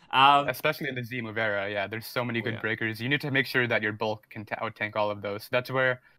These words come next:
Speaker 2: sort of the specific E three spreads on bulky mons in O U sort of comes
Speaker 1: Mm-hmm.
Speaker 2: into play.
Speaker 1: Yeah, definitely. It's not the,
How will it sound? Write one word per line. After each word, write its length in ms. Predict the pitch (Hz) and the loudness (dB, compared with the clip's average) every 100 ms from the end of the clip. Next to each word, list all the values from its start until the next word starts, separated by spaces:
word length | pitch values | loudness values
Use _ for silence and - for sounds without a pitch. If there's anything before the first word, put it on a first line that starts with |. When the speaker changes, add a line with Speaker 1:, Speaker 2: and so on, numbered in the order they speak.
| _ _ | _ _
Speaker 2:
sort 200 | - 127 | -2 -2
of 60 | 120 | -2
the 80 | 117 | -6
specific 400 | - 127 117 117 | -8 -10 -8 -8
E 100 | 110 | -6
three 240 | 113 113 | -4 -6
spreads 340 | - 113 113 | -4 -4 -2
on 120 | 110 107 | -6 -6
bulky 320 | 107 110 104 | -8 -6 -8
mons 260 | 104 104 | -6 -6
in 120 | 110 101 | -8 -8
O 60 | |
U 220 | 101 101 101 | -6 -8 -8
sort 220 | - 104 | -8 -8
of 80 | - | -8
comes 200 | 107 110 | -10 -8
Speaker 1:
Mm-hmm. 40 | |
Speaker 2:
into 160 | 107 98 | -10 -8
play. 320 | - 110 123 _ _ _ _ - | -6 -6 -8 _ _ _ _ -10
Speaker 1:
Yeah, 180 | 113 - _ - | -10 -10 _ -8
definitely. 380 | 117 110 104 - | -8 -8 -14 -10
It's 200 | 113 110 | -6 0
not 180 | 135 131 | 0 0
the, 560 | 135 127 123 120 120 | -2 0 2 0 -2